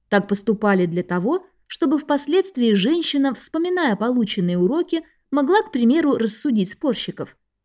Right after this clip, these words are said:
Знатные девицы готовились со временем сделаться женами правителей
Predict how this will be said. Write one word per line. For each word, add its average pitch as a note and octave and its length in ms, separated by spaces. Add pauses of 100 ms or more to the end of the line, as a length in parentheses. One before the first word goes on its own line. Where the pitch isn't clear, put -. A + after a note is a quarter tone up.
(280)
Знатные F3+ 520
девицы C#4+ 580 (200)
готовились E4 640
со G#3 140
временем A3 480
сделаться F#3 540
женами F3 420
правителей B3 840